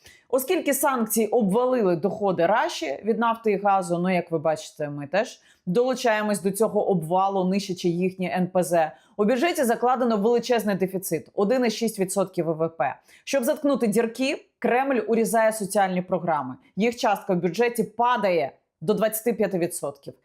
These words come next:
Це мінімум за останні двадцять років. Ну а тим часом,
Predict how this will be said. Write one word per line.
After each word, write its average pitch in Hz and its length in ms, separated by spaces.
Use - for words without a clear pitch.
Це 233 340
мінімум 254 640
за 202 120
останні 190 440
двадцять 160 460
років. 143 320
Ну 262 80
а 339 60
тим 349 160
часом, 339 480